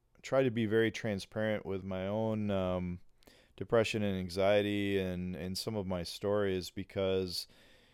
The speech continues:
uh, what I've noticed over the years is that when I do share, even though it feels extremely vulnerable, um, it's inevitable that people reach out to me and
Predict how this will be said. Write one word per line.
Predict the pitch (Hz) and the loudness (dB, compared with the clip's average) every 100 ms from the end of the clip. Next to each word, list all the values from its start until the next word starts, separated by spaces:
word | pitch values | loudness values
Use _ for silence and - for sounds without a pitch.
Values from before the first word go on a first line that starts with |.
| _ _ _ | _ _ _
uh, | - 90 | 0 2
what | 98 127 | 6 8
I've | 135 107 | 8 6
noticed | 110 113 120 110 - | 4 6 6 6 2
over | 110 101 | -2 0
the | 92 | -2
years | 98 104 113 110 95 | 0 0 0 0 -4
is | 95 90 | -8 -4
that | 95 98 95 95 _ _ _ _ | 0 2 0 -2 _ _ _ _
when | - 101 104 | -10 -6 -2
I | 101 | -2
do | 101 143 | -2 -2
share, | - 135 135 110 98 117 - - - | 0 2 6 6 6 2 -10 -18 -8
even | 110 117 | -6 2
though | 113 | 4
it | 107 92 | 4 2
feels | - 113 113 95 - - | 0 2 2 -2 -8 -10
extremely | - - 139 147 131 113 | -10 -2 2 4 4 2
vulnerable, | 98 95 92 87 90 120 - _ _ _ _ _ _ _ _ _ _ _ _ _ _ _ _ _ - | 4 2 2 0 -2 -4 -16 _ _ _ _ _ _ _ _ _ _ _ _ _ _ _ _ _ -8
um, | 87 101 107 107 107 - | -2 2 2 0 -4 -6
it's | 104 - | -6 -4
inevitable | 110 - 131 135 120 117 113 | 0 4 4 4 6 8 8
that | 104 | 6
people | - 113 110 107 98 | 2 -2 2 2 2
reach | 104 98 104 | 0 0 4
out | 101 98 | 4 4
to | 101 | -2
me | 95 95 92 95 - - _ - | -2 -2 -2 -6 -14 -20 _ -10
and | 87 95 95 95 95 95 90 | -6 -4 -2 -2 -4 -4 -6